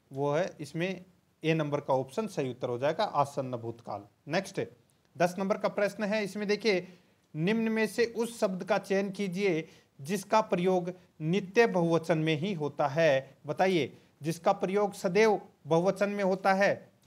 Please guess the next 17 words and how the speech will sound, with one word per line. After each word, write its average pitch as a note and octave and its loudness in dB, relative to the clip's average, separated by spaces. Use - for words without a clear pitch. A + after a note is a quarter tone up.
वो F#3 0
शब्द G3 -2
कौन F#3+ -2
सा F3+ 2
है, F3 2
वो E3+ 0
अपने F#3 2
को F3+ -2
यहाँ E3+ 0
पर E3+ 0
बताना E3 0
है। F3 -2
चार E3 4
ऑप्शन F3 -2
आपके D#3+ -4
सामने D#3+ -4
है। F3+ -2